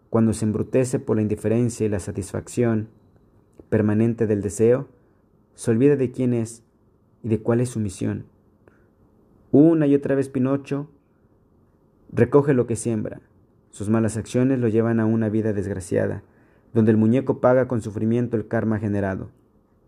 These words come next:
Pero Pinocho se da cuenta a tiempo. Cuando descubre que le están saliendo orejas y rabo de burro, se dirige a Pepe Grillo para pedirle ayuda. Esto le salva porque Pepe Grillo sabe que,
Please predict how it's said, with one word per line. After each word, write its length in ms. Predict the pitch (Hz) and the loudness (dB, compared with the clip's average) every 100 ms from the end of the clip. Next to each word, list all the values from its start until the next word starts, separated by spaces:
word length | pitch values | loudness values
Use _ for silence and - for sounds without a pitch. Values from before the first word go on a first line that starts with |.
| _ _ _ | _ _ _
Pero 180 | 101 120 | 2 4
Pinocho 360 | 165 170 165 151 | 4 4 2 -2
se 80 | 143 | 0
da 140 | 131 | 0
cuenta 240 | 135 123 | -2 -4
a 40 | 117 | -2
tiempo. 380 | 156 139 104 - _ _ _ _ _ _ _ _ - | -2 -2 -6 -12 _ _ _ _ _ _ _ _ -2
Cuando 220 | 113 104 | 2 2
descubre 460 | 101 - 147 151 160 | 0 2 4 4 4
que 80 | 139 | 2
le 80 | |
están 240 | 123 135 123 | 0 -2 -4
saliendo 360 | 123 120 113 | -2 -2 0
orejas 440 | 110 143 139 113 - | 4 4 2 -4 -6
y 60 | |
rabo 260 | 107 110 110 | -4 0 0
de 60 | 104 | 0
burro, 380 | 120 135 151 - _ _ _ _ | -2 -2 -6 -12 _ _ _ _
se 160 | - 120 | 0 4
dirige 260 | 135 139 | 4 2
a 100 | 143 | 0
Pepe 240 | 135 131 123 | -2 -2 0
Grillo 340 | 123 117 110 | 0 0 -2
para 200 | 110 104 | -4 -6
pedirle 320 | 110 104 104 98 | -2 -2 -2 -4
ayuda. 440 | 98 87 - - _ _ _ _ _ _ _ - | -4 -6 -10 -20 _ _ _ _ _ _ _ 0
Esto 260 | 131 131 131 | 0 2 0
le 100 | 120 | 0
salva 380 | 135 135 139 | 0 0 0
porque 240 | 135 - - | -2 -8 -2
Pepe 280 | 151 147 156 | 0 2 4
Grillo 300 | 170 143 139 | 4 4 0
sabe 300 | 127 117 | 0 -2
que, 140 | 117 | -4